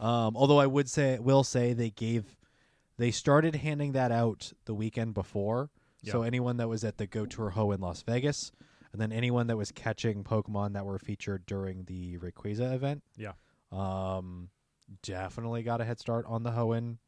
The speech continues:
Speaker 1: requirement. Um, I think I'm about halfway through the Kanto,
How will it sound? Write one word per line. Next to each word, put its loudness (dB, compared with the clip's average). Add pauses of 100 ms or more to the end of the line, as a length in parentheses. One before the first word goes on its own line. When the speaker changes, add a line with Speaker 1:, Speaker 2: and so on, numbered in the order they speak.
Speaker 1:
requirement. -4 (560)
Um, -6
I -8
think -8
I'm 0
about 0
halfway -2
through -4
the -4
Kanto, -2